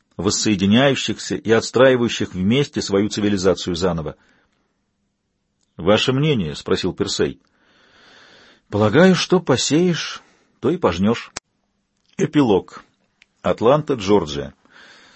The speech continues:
Пол смотрел, как Мэри ходит по их общему дому, разглядывая его со смесью изумления и веселья.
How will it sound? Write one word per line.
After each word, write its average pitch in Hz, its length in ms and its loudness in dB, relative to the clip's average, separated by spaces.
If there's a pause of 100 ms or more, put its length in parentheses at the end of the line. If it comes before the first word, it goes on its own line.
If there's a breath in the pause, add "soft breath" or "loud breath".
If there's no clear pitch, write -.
(1080 soft breath)
Пол 165 380 4
смотрел, 135 460 2
как 135 160 0
Мэри 131 240 2
ходит 120 300 0
по 117 80 4
их 117 140 2
общему 120 360 -2
дому, 101 420 -2
разглядывая 110 720 2
его 107 300 0
со 110 120 -2
смесью 107 600 -2
изумления 113 640 0
и 120 160 -6
веселья. 92 640 -6